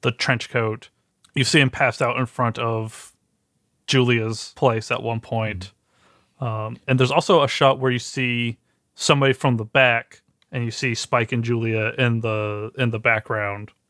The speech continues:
Speaker 1: It has this confrontational kind of feel to it.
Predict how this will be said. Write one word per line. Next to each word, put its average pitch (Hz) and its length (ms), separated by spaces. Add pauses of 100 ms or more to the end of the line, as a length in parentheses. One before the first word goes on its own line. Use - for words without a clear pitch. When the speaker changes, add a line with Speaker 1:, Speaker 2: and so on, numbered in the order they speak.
(260)
Speaker 1:
It 131 80
has 147 240
this 147 120
confrontational 135 1120 (140)
kind 123 240
of 113 100
feel 123 560 (380)
to 175 220
it. 180 180